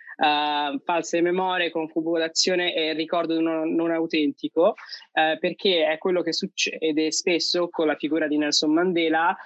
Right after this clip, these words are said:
che si associa all'idea che lui sia morto in, in carcere, quando in realtà lui non è morto in, eh, prigione.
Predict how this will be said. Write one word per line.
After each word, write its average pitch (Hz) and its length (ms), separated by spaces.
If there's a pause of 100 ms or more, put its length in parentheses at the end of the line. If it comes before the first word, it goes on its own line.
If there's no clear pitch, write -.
(160)
che 170 200
si 165 100
associa 165 1120
all'idea 156 460
che 160 100
lui 156 140
sia 156 160
morto 147 320
in, 147 200
in 143 520
carcere, 127 520
quando 143 180
in 143 60
realtà 147 180
lui 156 120
non 139 220
è 135 60
morto 131 580 (380)
in, 139 280
eh, 135 220
prigione. 131 640